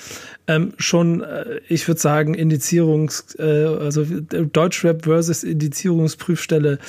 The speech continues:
auf ein Next Level gehoben haben. Ähm, und ich weiß nicht, wie es für dich damals gewesen ist, aber ich, ich guck mir gerade so ein bisschen die Liste an, die hier an, an Namen, die hier so rumstehen.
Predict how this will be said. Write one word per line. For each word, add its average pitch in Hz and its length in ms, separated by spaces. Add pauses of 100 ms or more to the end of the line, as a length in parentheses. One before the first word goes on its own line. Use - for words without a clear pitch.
(340)
auf 156 180
ein 151 80
Next 147 260
Level 147 240
gehoben 135 440
haben. 123 320 (560)
Ähm, 156 420
und 160 100
ich 131 120
weiß 160 200
nicht, 160 140
wie 180 60
es - 80
für 165 80
dich 170 160
damals 160 320
gewesen 147 360
ist, 160 200
aber 160 280
ich, 175 220
ich 160 120
guck 180 180
mir 165 80
gerade 160 280
so 156 60
ein 156 40
bisschen 151 200
die 147 80
Liste 156 320
an, 147 140
die 135 120
hier 139 220
an, 143 220
an 143 120
Namen, 143 240
die 139 120
hier 139 120
so 139 120
rumstehen. 143 400